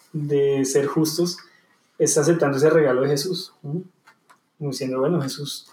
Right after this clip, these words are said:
yo quiero ese regalo, que tú me hagas justo", ¿no?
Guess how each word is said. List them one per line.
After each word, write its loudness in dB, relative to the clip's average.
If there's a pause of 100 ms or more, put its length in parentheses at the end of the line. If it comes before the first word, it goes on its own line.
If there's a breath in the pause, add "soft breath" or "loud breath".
yo -12
quiero 2
ese 4
regalo, 2 (500)
que -6
tú -10
me -2
hagas 0
justo", -4 (160)
¿no? -8